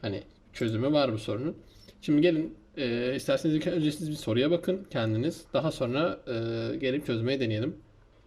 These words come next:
Şimdi soruda ne diyor? Önce bir soruyu okuyalım. Bu arada soruyu ben aklımdan yazdım. O yüzden,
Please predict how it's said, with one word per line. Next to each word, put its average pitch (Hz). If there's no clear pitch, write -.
Şimdi 139
soruda 196
ne 165
diyor? 143
Önce 151
bir 147
soruyu 151
okuyalım. 107
Bu 151
arada 151
soruyu 135
ben 143
aklımdan 127
yazdım. 113
O 117
yüzden, 120